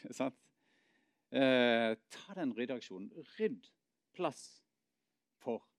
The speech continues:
Jesus. Det er veldig, veldig, veldig mange ting som vi tar livet bort fra oss. Og dette livet som lever, og som sprudler, og som renner, sant? Rydd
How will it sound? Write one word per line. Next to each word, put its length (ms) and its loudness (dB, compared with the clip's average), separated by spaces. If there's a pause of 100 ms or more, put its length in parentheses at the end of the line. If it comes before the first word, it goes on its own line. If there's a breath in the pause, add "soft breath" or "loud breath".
(180)
Jesus. 520 -4 (1120)
Det 80 -20
er 180 -6
veldig, 220 -2
veldig, 220 0
veldig 220 -2
mange 240 0
ting 240 -4 (380)
som 140 -4
vi 80 -2
tar 140 -2
livet 260 0
bort 220 -6
fra 160 -16
oss. 280 -20 (360)
Og 100 -12
dette 180 -8
livet 340 -2
som 160 -2
lever, 440 0 (160)
og 80 -20
som 160 -6
sprudler, 600 -8 (520)
og 80 -10
som 160 0
renner, 400 0 (240)
sant? 200 -14 (1300)
Rydd 320 -4